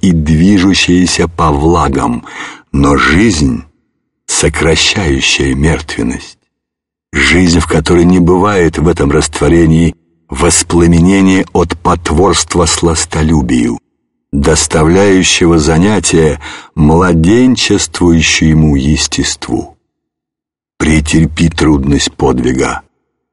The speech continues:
в который введён ты для испытания, чтобы приять от Бога венец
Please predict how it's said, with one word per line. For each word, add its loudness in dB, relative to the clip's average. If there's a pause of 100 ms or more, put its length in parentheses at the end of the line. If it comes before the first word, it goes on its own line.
(120)
в -6
который 0
введён 2
ты 0 (280)
для 2
испытания, -2 (440)
чтобы 0
приять 0
от -4
Бога 0
венец -2